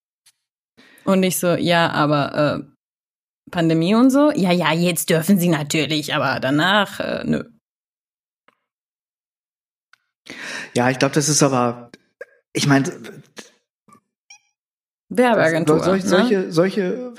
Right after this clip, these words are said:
Speaker 2: äh,
Speaker 1: Jetzt kein
Speaker 2: Agent-
Speaker 1: Kon-, Bürojob im Konzern oder so, ne, Werbeagentur.
Speaker 2: Ja, äh, wird's auch weiterhin geben. Wird's weiterhin geben, aber ich glaube, dass, dass da einmal, äh,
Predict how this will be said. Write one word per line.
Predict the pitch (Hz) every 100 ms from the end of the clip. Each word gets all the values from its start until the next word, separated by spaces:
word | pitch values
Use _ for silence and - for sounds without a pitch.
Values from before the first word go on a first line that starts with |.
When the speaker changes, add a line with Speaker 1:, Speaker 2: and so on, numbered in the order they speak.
| -
Speaker 2:
äh, | 147
Speaker 1:
Jetzt | 139 -
kein | 220 214
Speaker 2:
Agent- | 214 202
Speaker 1:
Kon-, | 208 196 - 185
Bürojob | 196 180 185 185 165
im | 170
Konzern | 180 170 - 156 151
oder | 143 151
so, | 160
ne, | 151 190
Werbeagentur. | 202 190 147 - - - - 190 - _ -
Speaker 2:
Ja, | 117 117 - - -
äh, | 139 131 135 120 -
wird's | 151 175
auch | 170
weiterhin | 151 156 156 143
geben. | 123 120 104 95 - _ _ _ -
Wird's | 135 180 170
weiterhin | 170 170 160 139
geben, | 143 214 233
aber | 156 160
ich | 147
glaube, | 139 170 180
dass, | 147 143 - - 165
dass | 151 143
da | 131
einmal, | 120 170 165 160 160 - - - - - - _
äh, | 143 135 139